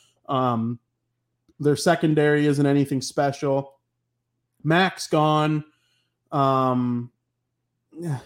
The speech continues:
I don't know. I just have no hope for this year. But, you know, on the baseball side of things, we're hoping the White Sox can pick it up, and maybe they'll be well over five hundred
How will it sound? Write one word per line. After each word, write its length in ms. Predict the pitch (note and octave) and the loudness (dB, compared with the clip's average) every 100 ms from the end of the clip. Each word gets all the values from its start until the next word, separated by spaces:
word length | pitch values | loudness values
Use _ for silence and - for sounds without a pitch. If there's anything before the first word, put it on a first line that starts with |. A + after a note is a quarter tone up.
| _ _ _ _ - | _ _ _ _ -10
I 140 | B2+ | -6
don't 140 | A2+ A2 | -6 -8
know. 240 | A2 B2+ | -12 -10
I 200 | C3+ C3 | -2 -2
just 220 | C3 A#2+ - | -2 -4 -6
have 180 | A2+ A2+ | -6 -6
no 160 | A2 | -8
hope 240 | A#2 A#2 - | -10 -12 -12
for 80 | |
this 240 | A2+ A2+ - | -14 -12 -12
year. 200 | A#2 A2+ _ _ _ - | -12 -14 _ _ _ 4
But, 300 | D3 C#3 D3+ | 6 6 4
you 60 | C#3 | 2
know, 100 | C3 | 2
on 140 | C3 | 2
the 40 | |
baseball 420 | C3 D#3+ - D3+ C#3 | 2 0 2 0 2
side 200 | D3 C#3+ | 0 0
of 80 | |
things, 180 | C#3+ C3+ | -2 -4
we're 60 | B2+ | -2
hoping 220 | C3 C3 | -2 0
the 80 | A#2+ | 0
White 240 | A#2+ A#2 | 0 0
Sox 260 | B2+ A#2 - | -4 -6 -6
can 140 | A2 | -6
pick 160 | A#2 B2 | -4 0
it 60 | |
up, 120 | B2 B2 | 2 2
and 100 | A#2+ | 2
maybe 280 | B2+ C3 | 4 4
they'll 120 | C3 B2 | 4 4
be 180 | B2 | 2
well 340 | A#2+ B2 B2 B2 | 2 4 4 4
over 240 | A#2+ A#2+ | 0 -2
five 260 | A#2+ B2 A#2+ | 0 2 2
hundred 440 | B2 A#2+ A2+ G#2+ | 0 0 -4 -8